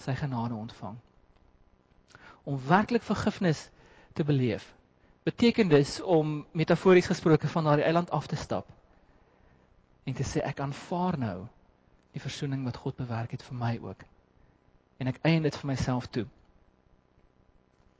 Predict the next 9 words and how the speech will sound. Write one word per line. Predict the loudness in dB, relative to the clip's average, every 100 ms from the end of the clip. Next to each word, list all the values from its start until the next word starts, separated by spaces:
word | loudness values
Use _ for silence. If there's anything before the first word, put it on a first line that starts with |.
| _ _ -20
Vergifnis | -4 6 6 6 4
dus | 4 4 -2 -20 -20 _ _ -2
as | -2 -2
'n |
gawe, | -4 2 2 2 -4 -8 _ _ _ _
as | -14 -12 -8
verandering, | 0 2 4 2 0 -8 -16 -20 -20 -20 -20 -20 0
as | 4 8
herstel, | 6 6 8 12 12 10